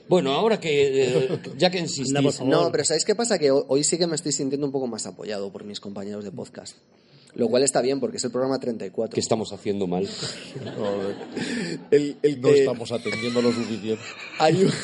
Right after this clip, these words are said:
Speaker 3: <laughs> hay una máxima en la, en la narrativa de ficción, que es que si tú quieres que una historia funcione,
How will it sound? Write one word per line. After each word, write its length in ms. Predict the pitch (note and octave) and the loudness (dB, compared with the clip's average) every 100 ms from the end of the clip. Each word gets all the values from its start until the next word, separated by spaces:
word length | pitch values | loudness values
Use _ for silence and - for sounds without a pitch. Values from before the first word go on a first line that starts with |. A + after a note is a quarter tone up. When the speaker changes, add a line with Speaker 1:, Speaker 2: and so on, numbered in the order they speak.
| - - | -10 -12
Speaker 3:
<laughs> 300 | - - - | -12 -10 0
hay 220 | C#3+ D#3 | 4 6
una 680 | F#3+ F#3+ F#3 E3 D#3 C#3 B2+ G#2+ | 6 4 0 0 2 2 -2 -2
máxima 520 | C3 C#3 - D3 C3+ | -2 0 -2 -2 -2
en 80 | A#2+ | -2
la, 180 | A2+ - | -6 -8
en 80 | A#2 | -8
la 100 | A2 | -6
narrativa 380 | A2 A2 A2 B2+ | -6 -4 0 2
de 80 | C#3 | 0
ficción, 440 | B2 C3+ C3 C#3 - - - C#3 | -2 -2 -2 -4 -14 -20 -4 -2
que 80 | |
es 80 | A2+ | 0
que 140 | C3+ B2 | 0 0
si 140 | A#2+ | -2
tú 100 | G#2+ | -4
quieres 280 | A#2+ C3 C3+ | 0 0 0
que 400 | D3+ C#3 C3 - | 2 4 2 0
una 420 | A#2+ B2 A#2+ A#2 A2 | -4 0 0 0 -2
historia 300 | - B2 A#2+ | -2 0 0
funcione, 500 | B2+ A2+ C#3 C#3 | -2 0 0 0